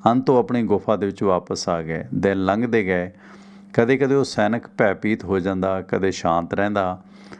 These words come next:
ਤੇ ਉਹ ਆਪਣਾ ਜ਼ਿਆਦਾ ਸਮਾਂ ਸੌਣ 'ਚ ਬਤੀਤ ਕਰਦਾ।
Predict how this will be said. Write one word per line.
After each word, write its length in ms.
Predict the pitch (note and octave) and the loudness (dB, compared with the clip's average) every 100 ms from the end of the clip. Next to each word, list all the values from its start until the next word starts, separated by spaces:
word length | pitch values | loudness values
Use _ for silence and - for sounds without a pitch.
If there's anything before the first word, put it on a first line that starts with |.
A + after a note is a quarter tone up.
| - - - - - | -20 -20 -20 -2 4
ਤੇ 280 | B2 C3 - | 4 2 0
ਉਹ 240 | C3+ C#3+ | 0 4
ਆਪਣਾ 300 | C3 C3+ B2+ | 2 2 2
ਜ਼ਿਆਦਾ 360 | G#2 F#2+ F#2 G#2+ | 4 2 2 0
ਸਮਾਂ 320 | - G2 A2 | -2 -2 -2
ਸੌਣ 340 | - G2 F#2 | -2 -2 -2
'ਚ 120 | F2+ A2 | -4 -4
ਬਤੀਤ 440 | G2+ G2 F2+ F2+ | -4 -2 -4 -4
ਕਰਦਾ। 480 | - F#2 - F2+ | -6 -6 -4 -8